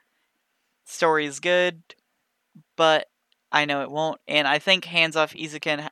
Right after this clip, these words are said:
is a strong contender as well. However, it might not get the recognition it deserves, is my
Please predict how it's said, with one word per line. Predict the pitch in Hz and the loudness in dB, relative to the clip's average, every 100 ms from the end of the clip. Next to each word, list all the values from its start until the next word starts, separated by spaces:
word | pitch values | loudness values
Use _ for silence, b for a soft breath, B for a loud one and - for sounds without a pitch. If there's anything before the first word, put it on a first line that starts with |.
| - | -12
is | 156 143 | -12 -10
a | |
strong | 143 160 143 139 | -6 -2 -2 -4
contender | 143 143 135 135 | -12 -10 -10 -8
as | 127 123 131 | -10 -10 -4
well. | 143 160 156 156 B B B - | 0 0 -2 -12 B B B 0
However, | 151 156 143 | 2 2 -2
it | 147 | -6
might | 147 160 - | -2 -2 -2
not | 156 151 | -6 -4
get | 156 147 | -10 -8
the | |
recognition | 139 135 135 135 135 - 139 135 | -10 -10 -12 -14 -10 -10 -12 -14
it | 104 - | -16 -18
deserves, | 127 - - - - - - | -18 -18 -18 -20 -10 -10 -10
is | - 135 | -14 -16
my | - 123 - | -14 -14 -16